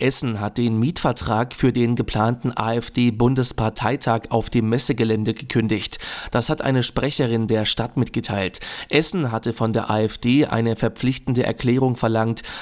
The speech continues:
dafür zu sorgen, dass auf dem Delegiertentreffen keine strafbaren Aussagen wie etwa rechte Parolen geäußert werden. Diese Forderung hatte die A F D zurückgewiesen.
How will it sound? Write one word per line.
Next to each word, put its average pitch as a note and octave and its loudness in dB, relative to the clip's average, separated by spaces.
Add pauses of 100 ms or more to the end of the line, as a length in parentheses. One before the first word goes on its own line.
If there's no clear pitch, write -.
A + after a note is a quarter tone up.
dafür E3 2
zu - 0
sorgen, B2+ 2
dass A2+ 0
auf - -2
dem A2+ 0
Delegiertentreffen A2+ -2
keine B2+ -2
strafbaren A#2 -2
Aussagen A#2 2 (320)
wie A2+ 0
etwa A2 0
rechte A#2 -4
Parolen A2+ 2
geäußert G#2 0
werden. G#2+ 0 (380)
Diese D#3+ 4
Forderung C#3+ 2
hatte B2 0
die A#2 0
A G#2+ 0
F - -6
D B2 0
zurückgewiesen. A#2 -2